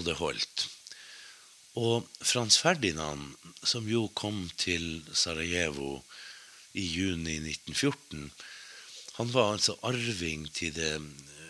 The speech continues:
østerriksk-ungarske imperiet. Og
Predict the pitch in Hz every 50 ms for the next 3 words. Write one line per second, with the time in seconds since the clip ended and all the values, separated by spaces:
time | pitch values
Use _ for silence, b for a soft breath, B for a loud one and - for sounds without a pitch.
0 | 85 - - 90 85 - - - 76 73 69 - - - - 85 78 76 78 78
1 | 82 80 76 73 - - - 80 71 71 67 67 - B B B B B B B
2 | B B B B B - 80 80 73 - 85 76 73 73 90 107 139 170 156 -
3 | B B B B B B B B B B B - - - - 123 127 127 123 120
4 | 123 110 -